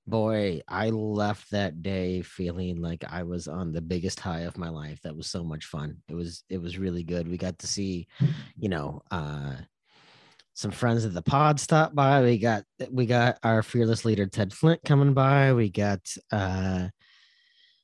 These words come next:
uh, Sean Roberts even stopped by the pod, uh, which was great. Uh, we got a little bit of everything, and man, um, I don't, I don't know what you and I did right, but we got a lot of people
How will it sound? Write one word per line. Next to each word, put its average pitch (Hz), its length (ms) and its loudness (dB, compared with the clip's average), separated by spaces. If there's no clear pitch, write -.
uh, 117 220 0
Sean 208 680 6
Roberts 190 480 8
even 131 280 4
stopped 123 360 2
by 123 240 6
the 117 120 2
pod, 120 300 4
uh, 147 80 2
which 139 220 2
was 120 200 4
great. 120 520 2
Uh, 123 440 6
we 120 120 4
got 143 120 4
a 143 80 6
little 151 380 6
bit 139 140 6
of 123 120 2
everything, 123 480 2
and 104 160 2
man, 107 480 2
um, 87 520 -2
I 127 120 4
don't, 151 260 4
I 127 80 2
don't 165 180 6
know 147 200 6
what 135 180 4
you 123 220 4
and 123 120 6
I 113 120 2
did 107 260 0
right, 101 400 0
but 78 120 -6
we 95 160 0
got 98 280 0
a 87 40 -4
lot 92 200 -2
of 92 80 -2
people 92 300 -6